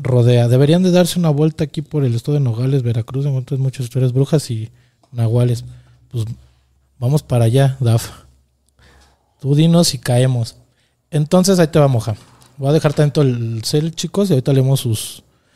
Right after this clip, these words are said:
sus comentarios. El Vittorio Collado. Vittorio, pórtate bien. <laughs> Lo único que puedo decir, ¿no?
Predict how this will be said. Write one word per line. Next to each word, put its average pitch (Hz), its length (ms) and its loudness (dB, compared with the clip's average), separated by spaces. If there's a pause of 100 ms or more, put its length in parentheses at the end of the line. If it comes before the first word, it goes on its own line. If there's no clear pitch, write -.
(320)
sus 113 420 -6
comentarios. 120 600 0
El 113 200 0
Vittorio 131 440 2
Collado. 131 440 2 (680)
Vittorio, 127 520 -2 (1700)
pórtate 127 420 -10
bien. 117 340 -16 (400)
<laughs> - 840 -8
Lo 165 60 -2
único 156 260 2
que 123 120 -2
puedo 151 220 4
decir, 139 300 2
¿no? 185 180 2